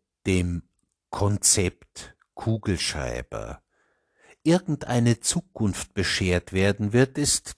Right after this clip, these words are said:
derzeit nicht ansatzweise seriös zu beurteilen. Die in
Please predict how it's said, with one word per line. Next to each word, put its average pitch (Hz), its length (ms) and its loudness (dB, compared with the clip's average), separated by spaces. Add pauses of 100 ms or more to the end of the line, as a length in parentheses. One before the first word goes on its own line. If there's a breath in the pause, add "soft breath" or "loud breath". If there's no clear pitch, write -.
derzeit - 840 -4 (240)
nicht 113 300 -4 (220)
ansatzweise 85 1300 -2 (200)
seriös 71 720 -2
zu - 200 -4
beurteilen. - 800 -10 (2500 soft breath)
Die 147 380 0
in 143 200 0